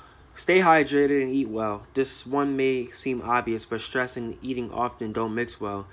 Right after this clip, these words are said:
and we find ourselves overindulging, forgetting to eat, and avoiding food. Drink plenty of water, eat some good and nutritious foods, and challenge yourself to learn how to cook something new. Number seven, develop a self-care toolkit.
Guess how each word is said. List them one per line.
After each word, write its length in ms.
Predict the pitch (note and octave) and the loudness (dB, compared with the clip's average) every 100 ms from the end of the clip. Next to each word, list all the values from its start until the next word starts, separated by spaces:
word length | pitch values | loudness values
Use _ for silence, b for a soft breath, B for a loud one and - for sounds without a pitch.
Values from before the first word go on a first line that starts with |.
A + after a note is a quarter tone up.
| B B | B B
and 120 | A2+ | -8
we 100 | A#2+ | -6
find 280 | A#2+ B2+ A#2+ | 0 0 0
ourselves 420 | A#2 C3+ A#2 A2 | -4 -2 -4 -4
overindulging, 960 | - B2+ B2 A#2 A#2 A#2 B2 A2+ G#2+ G#2 | -4 -2 -2 -4 -4 -2 -2 -4 -8 -8
forgetting 400 | A#2 G#2+ A2+ A2 | -10 -6 -6 -6
to 140 | B2 B2 | -8 -6
eat, 220 | A#2+ - | -8 -8
and 100 | A2+ | -10
avoiding 380 | G#2+ A2+ A2+ G#2 | -6 -4 -4 -6
food. 400 | - B2+ G2 - B B B | -2 0 0 -8 B B B
Drink 200 | - A#2+ | -6 -6
plenty 260 | - D3 C#3+ | -4 -4 -2
of 140 | A#2+ | -4
water, 540 | A2 A#2+ B2 B2 B2+ C#3 B B B - | -2 0 0 0 -6 -8 B B B -10
eat 120 | B2+ | -6
some 200 | C3 B2+ | -2 -2
good 160 | A#2 C3 | -2 -2
and 100 | B2+ | -2
nutritious 480 | B2 - B2 B2 - | -6 -6 -8 -8 -10
foods, 480 | B2 A#2 A2+ A2+ - | -6 -2 -2 -4 -8
and 100 | A2 | -12
challenge 360 | - A#2+ A#2+ A#2 | -6 -4 -4 -8
yourself 280 | - A#2 | -8 -8
to 80 | A#2+ | -6
learn 220 | A2+ A2+ | -4 -4
how 80 | A#2 | -6
to 80 | A2+ | -8
cook 240 | - C3 | -8 -8
something 380 | - A2+ A2 G#2+ | -8 -10 -10 -10
new. 180 | G#2+ G2 - _ - - - _ B B B B B _ _ _ - - | -8 -10 -16 _ -20 -20 -20 _ B B B B B _ _ _ -20 -8
Number 200 | A#2+ A#2+ | -8 -4
seven, 360 | - B2 G#2 G2 B B B B B - _ - | -2 -2 -2 -12 B B B B B -20 _ -12
develop 540 | B2+ B2+ D3 D#3 D3 B2 | -8 -2 0 0 -2 -4
a 340 | C3 B2+ B2 | -2 0 -2
self-care 720 | - - D#3 D3+ - D3 C3 | -4 0 0 0 -2 -2 -2
toolkit. 580 | B2 D#3 C3+ - G2+ | -2 -2 -2 -4 -10